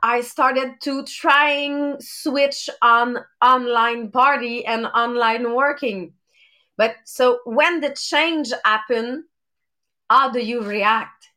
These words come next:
Are you against the change or are you with, uh,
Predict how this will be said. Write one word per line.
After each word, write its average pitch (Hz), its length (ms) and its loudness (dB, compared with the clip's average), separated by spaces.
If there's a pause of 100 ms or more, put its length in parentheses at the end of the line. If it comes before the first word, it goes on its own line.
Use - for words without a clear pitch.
(600)
Are 202 160 2
you 208 320 -8
against 277 920 -4
the 277 120 -4
change 320 720 -6 (180)
or 220 360 0
are 202 160 0
you 202 300 -8
with, 208 400 -2 (720)
uh, 208 140 4